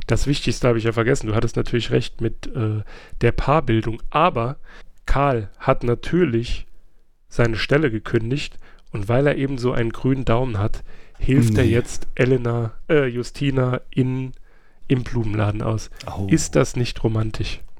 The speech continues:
Speaker 2: Der absolute Inbegriff der Romantik.
Speaker 1: Es gibt
Speaker 2: Also,
Speaker 1: da draußen
Speaker 2: ich glaube, besser
Speaker 1: noch
Speaker 2: kann man
Speaker 1: wirkliche
Speaker 2: ein,
Speaker 1: Gentlemen.
Speaker 2: eine solche Liebesgeschichte nicht abschließen.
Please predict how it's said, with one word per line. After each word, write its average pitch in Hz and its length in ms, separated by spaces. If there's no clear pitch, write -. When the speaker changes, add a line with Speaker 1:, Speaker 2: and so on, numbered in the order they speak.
Speaker 2:
Der - 200
absolute 90 640
Inbegriff 139 600
der 101 140
Romantik. 95 600
Speaker 1:
Es - 200
gibt 160 220
Speaker 2:
Also, - 40
Speaker 1:
da 131 140
draußen 123 320
Speaker 2:
ich 95 60
glaube, 117 40
besser 113 240
Speaker 1:
noch 107 60
Speaker 2:
kann 110 180
man 104 80
Speaker 1:
wirkliche 127 420
Speaker 2:
ein, - 100
Speaker 1:
Gentlemen. 110 420
Speaker 2:
eine 98 60
solche 101 420
Liebesgeschichte 104 920
nicht 90 320
abschließen. 87 640